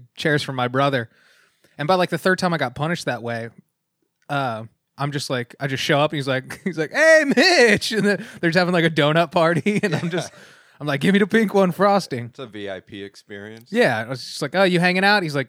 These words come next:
Speaker 1: "Yeah, she can be a real curmudgeon, that Miss <laughs> Lang." And I'm like, "Yeah." And I actually got validation on that. Uh, my mom knows her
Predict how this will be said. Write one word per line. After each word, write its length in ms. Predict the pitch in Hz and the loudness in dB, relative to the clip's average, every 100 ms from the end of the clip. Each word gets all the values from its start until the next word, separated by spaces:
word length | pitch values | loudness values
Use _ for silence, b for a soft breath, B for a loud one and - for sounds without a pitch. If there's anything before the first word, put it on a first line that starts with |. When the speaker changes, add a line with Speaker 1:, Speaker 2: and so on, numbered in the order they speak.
| - | -2
Speaker 1:
"Yeah, 320 | 143 165 165 | 2 4 4
she 180 | 151 175 | 2 -2
can 100 | 170 | 0
be 80 | 170 | 0
a 60 | 170 | 2
real 200 | 175 170 | 2 2
curmudgeon, 560 | 196 190 185 156 147 | 0 2 2 2 -2
that 160 | 139 135 | -2 -2
Miss 260 | 143 - | -2 0
<laughs> 0 | |
Lang." 340 | 190 185 165 139 | 2 4 2 -2
And 80 | 131 | -6
I'm 120 | 127 | -8
like, 240 | 110 107 | -10 -12
"Yeah." 180 | 127 113 b b b b b b _ | -12 -12 b b b b b b _
And 180 | 131 143 | -4 0
I 100 | 165 | 0
actually 200 | 208 196 | 0 0
got 140 | 156 | 0
validation 540 | 147 135 131 160 156 127 | 0 0 0 -4 -4 -8
on 120 | 120 | -6
that. 260 | 113 - | -8 -8
Uh, 240 | 120 113 113 117 | -10 -8 -10 -10
my 120 | 123 | -8
mom 340 | 127 139 156 | -6 -4 -4
knows 240 | 123 107 - | -8 -10 -12
her 240 | 107 | -16